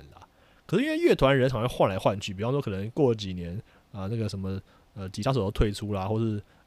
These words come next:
呃，主唱也换人啦，啊，最，最，最常见的是主唱单飞啦，这最，这最可怕的。所以其实我个人是认为，像，呃，Coldplay 这样，或是像我，就我了解五月天也，也是这样，他们，他们都是选择，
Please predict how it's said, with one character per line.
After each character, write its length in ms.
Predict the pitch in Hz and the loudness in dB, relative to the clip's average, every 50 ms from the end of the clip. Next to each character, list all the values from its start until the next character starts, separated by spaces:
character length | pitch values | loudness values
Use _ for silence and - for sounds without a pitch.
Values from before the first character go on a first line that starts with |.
| _ | _
呃， 80 | - 110 | -16 -12
主 160 | - - 110 | -8 -4 0
唱 140 | - 147 151 | 0 2 2
也 60 | 120 | 2
换 240 | 104 - 156 127 110 | 2 4 4 2 2
人 180 | 101 92 92 95 | 0 -4 -4 -4
啦， 260 | 101 98 98 98 - _ - - - _ _ - | -4 -4 -4 -6 -8 _ -20 -20 -20 _ _ -10
啊， 80 | 110 | -2
最， 120 | 120 175 180 | 0 0 0
最， 120 | - - | 0 -2
最 100 | - 208 | 0 2
常 100 | 185 135 | 4 4
见 120 | 143 175 143 | 6 6 4
的 40 | 147 | 4
是 40 | |
主 180 | 160 - 120 110 | 4 0 0 0
唱 160 | 135 156 147 | 0 0 0
单 200 | 139 139 127 135 135 | 0 0 0 0 2
飞 180 | - 123 113 | 2 4 4
啦， 140 | 113 95 92 | 4 2 0
这 80 | 113 127 | -4 -4
最， 160 | - 135 120 | -4 -6 -6
这 100 | - - | -4 -2
最 140 | 139 143 120 | 2 2 2
可 160 | 110 92 92 | 2 0 -4
怕 220 | - 117 98 73 64 | -4 -6 -6 -6 -10
的。 100 | - - - - _ _ - | -14 -16 -20 -20 _ _ -8
所 200 | - - 247 269 | 0 2 2 2
以 20 | |
其 220 | - - - 190 185 | 2 0 0 0 2
实 120 | 175 170 | 2 2
我 240 | 160 127 104 107 104 | 2 2 2 0 0
个 180 | - - 233 185 | 0 4 6 6
人 180 | 123 107 104 | 6 6 2
是 120 | 120 127 123 | 0 0 2
认 180 | 135 117 104 | 0 0 0
为， 260 | 95 92 87 87 98 - _ _ _ _ _ _ | -2 -4 -4 -6 -8 -10 _ _ _ _ _ _
像， 380 | - - - 202 185 170 170 165 - _ _ _ | -6 2 2 4 4 4 0 -4 -6 _ _ _
呃， 400 | - 117 110 110 107 104 98 95 - | -10 -8 -6 -4 -4 -4 -6 -6 -2
Coldplay 380 | - - 160 165 170 165 131 | 2 4 4 6 6 4 4
这 100 | 117 127 | 4 4
样， 140 | 135 127 110 | 2 2 4
或 80 | 123 123 | 2 2
是 240 | 139 139 127 131 - - | 2 2 2 0 -4 -6
像 220 | - 165 185 180 | -2 0 0 0
我， 220 | 139 110 98 101 - _ _ - | 0 -2 -4 -6 -10 _ _ -2
就 140 | - 220 202 | 4 6 8
我 140 | 147 123 110 | 8 8 8
了 120 | 113 127 | 6 4
解 160 | 139 127 110 | 4 4 2
五 200 | 104 92 87 95 | 2 0 -2 0
月 80 | 117 139 | 0 2
天 160 | - 147 135 | 2 2 0
也， 80 | 101 - | 0 -4
也 160 | - 101 90 | -6 -8 -6
是 100 | - 113 | -6 -6
这 100 | 107 107 | -6 -4
样， 140 | 101 92 82 - _ _ _ - | -4 -6 -6 -10 _ _ _ -4
他 140 | - 180 | -2 2
们， 120 | 170 160 - - | 2 2 2 2
他 80 | - 190 | 0 2
们 100 | 165 165 | 4 6
都 60 | 160 | 4
是 60 | 175 170 | 4 4
选 220 | - 107 98 98 | 0 0 -2 -4
择， 300 | 95 101 92 92 95 110 | -4 -4 -4 -4 -6 -8